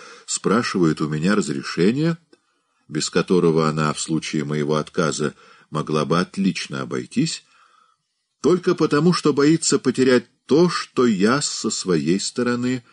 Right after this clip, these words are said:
давал ей. Благотворительность Гримма показалась мне странной. Однако в то время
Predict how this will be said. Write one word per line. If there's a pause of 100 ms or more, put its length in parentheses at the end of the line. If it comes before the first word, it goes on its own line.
(280)
давал
ей. (3000)
Благотворительность
Гримма
показалась
мне
странной. (1700)
Однако
в
то
время